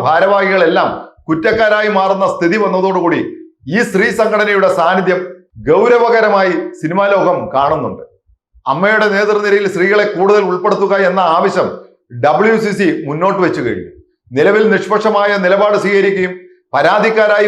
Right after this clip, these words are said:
വന്ന നടികളുടെ ആരോപണങ്ങൾ കൃത്യമായ അന്വേഷണം നടത്തി കുറ്റക്കാരെ ശിക്ഷിക്കാൻ നടപടിയെടുക്കണമെന്ന് ആദ്യമായി തുറന്നു പറഞ്ഞ ജഗദീഷ് എന്ന നടന്റെ പേരാണ് ഇപ്പോൾ വലിയ ചർച്ചയായി ഉയർന്നു വന്നിട്ടുള്ളത്.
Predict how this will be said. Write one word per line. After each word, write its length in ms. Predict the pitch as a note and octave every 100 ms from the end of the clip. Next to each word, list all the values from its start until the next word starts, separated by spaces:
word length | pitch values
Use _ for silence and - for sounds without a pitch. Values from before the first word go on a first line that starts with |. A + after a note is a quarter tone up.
| G3+
വന്ന 120 | G3+ F#3
നടികളുടെ 400 | F3+ G3+ G3+ G#3 E3+
ആരോപണങ്ങൾ 480 | E3+ G#3 G#3 G#3 G3+ G3+
കൃത്യമായ 460 | D3+ - G#3+ G3+ G3 F#3
അന്വേഷണം 420 | E3 G3 - G3+ G3
നടത്തി 220 | F#3+ F#3+ F#3+ - - -
കുറ്റക്കാരെ 540 | D#3+ D#3+ A3 A3 A3 A3
ശിക്ഷിക്കാൻ 400 | F3+ F3 F3+ G#3+ G#3+ _ B2+ C#3
നടപടിയെടുക്കണമെന്ന് 1080 | F3 G#3 A3 A3 G#3 G#3 G#3+ A3 G3+ G3+ - D3+ F#3
ആദ്യമായി 400 | G3+ A3 G#3+ G3+ F3+
തുറന്നു 280 | F3+ G#3+ G3
പറഞ്ഞ 200 | F#3+ F#3+ D3
ജഗദീഷ് 420 | E3 G3 G#3 F#3+ G3+
എന്ന 140 | F3 E3+ - - B2+
നടന്റെ 340 | D3 F#3 G#3+ G#3+
പേരാണ് 340 | F#3+ F#3 F3 D#3 D#3
ഇപ്പോൾ 220 | D#3+ D#3+ - - - B2
വലിയ 200 | C#3 F#3 -
ചർച്ചയായി 520 | D3+ - F#3+ F3+ D3+ C3+ - C3
ഉയർന്നു 300 | C#3+ D#3 -
വന്നിട്ടുള്ളത്. 420 | C3 A#2+ G2 F2